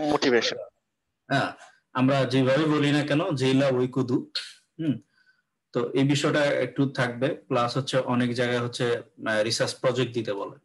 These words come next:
Speaker 2: যেমন অস্ট্রেলিয়াতে আমার ক্ষেত্রে এরকম আছে যে এক পেজের মধ্যে বা এত ওয়ার্ডের মধ্যে একটা research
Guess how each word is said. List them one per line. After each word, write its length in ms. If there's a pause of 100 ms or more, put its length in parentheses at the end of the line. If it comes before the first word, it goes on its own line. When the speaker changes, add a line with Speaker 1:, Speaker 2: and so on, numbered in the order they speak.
(180)
Speaker 2:
যেমন 280
অস্ট্রেলিয়াতে 600
আমার 220 (260)
ক্ষেত্রে 300
এরকম 280
আছে 260
যে 80
এক 180
পেজের 280
মধ্যে 280
বা 120
এত 180
ওয়ার্ডের 340
মধ্যে 240 (460)
একটা 180
research 320